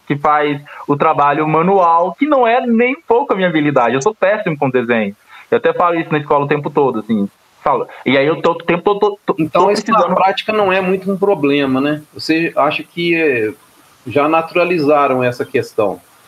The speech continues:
Speaker 2: mas você não
Speaker 1: Sim.
Speaker 2: tende a puxar pro teatro, não? Na, no dia a dia do,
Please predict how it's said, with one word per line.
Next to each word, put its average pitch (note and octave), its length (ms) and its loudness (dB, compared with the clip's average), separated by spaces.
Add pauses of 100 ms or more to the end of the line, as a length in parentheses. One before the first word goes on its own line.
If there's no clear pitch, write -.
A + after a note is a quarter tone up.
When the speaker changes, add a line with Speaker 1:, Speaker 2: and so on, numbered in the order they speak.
(140)
Speaker 2:
mas D3+ 140 2
você F#3+ 240 2
não G3+ 160 2
Speaker 1:
Sim. G#3+ 80 2
Speaker 2:
tende E3 260 0
a D3+ 60 0
puxar C#3+ 520 -2
pro A#2 180 -10
teatro, A2 540 0
não? C3 200 -4
Na, G2+ 400 -6 (200)
no G2 100 -8
dia G2 180 0
a F#2 60 0
dia G2+ 240 -4
do, F#2 260 -10